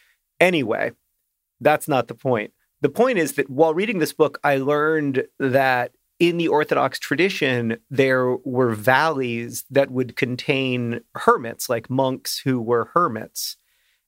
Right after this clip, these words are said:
And if they were really good hermits, who were really popular and seen as really holy and sacred,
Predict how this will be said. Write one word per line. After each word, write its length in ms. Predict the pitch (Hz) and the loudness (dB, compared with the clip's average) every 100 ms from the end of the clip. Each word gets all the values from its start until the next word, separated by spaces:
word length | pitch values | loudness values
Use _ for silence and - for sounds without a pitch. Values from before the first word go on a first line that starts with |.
| _ - | _ 0
And 460 | 139 135 131 127 139 - _ _ _ _ - | 2 2 0 -2 -6 -10 _ _ _ _ 0
if 140 | - | 4
they 100 | 180 | 4
were 120 | 165 | 2
really 340 | 147 180 220 190 | -2 -2 -2 -4
good 380 | 120 131 160 156 | 0 2 2 0
hermits, 680 | - 117 113 120 - - - | 0 0 -2 -8 -10 -6 0
who 100 | 143 | 2
were 140 | 135 | 2
really 280 | 131 147 156 | 0 0 -2
popular 680 | - 117 123 - 127 120 107 | 0 2 2 0 0 2 2
and 240 | 113 123 | 0 -2
seen 180 | 113 135 | 0 0
as 140 | 131 110 | 0 0
really 280 | 120 123 117 | 0 2 2
holy 440 | 127 127 127 123 | 2 2 2 0
and 160 | 110 110 | 0 0
sacred, 600 | - 117 117 160 175 | 0 0 0 -2 -2